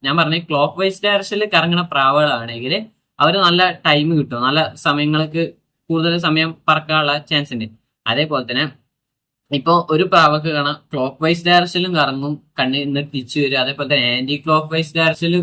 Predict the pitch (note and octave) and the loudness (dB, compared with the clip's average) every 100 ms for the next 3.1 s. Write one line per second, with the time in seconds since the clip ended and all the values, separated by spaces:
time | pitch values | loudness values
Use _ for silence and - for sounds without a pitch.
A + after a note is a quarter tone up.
0 | E3 C#3 C#3 D3 - - D3 D#3 D#3 B2+ | 0 -2 -4 -10 -12 -4 0 2 0 -6
1 | - A#2 A2 - E3+ F#3 - E3+ D#3 D#3 | -6 -8 -8 -8 -6 -4 0 4 6 4
2 | E3 C#3+ C#3+ D3+ C#3 B2+ - E3 C#3+ C3+ | 2 -2 -4 -2 -2 -2 0 0 0 -2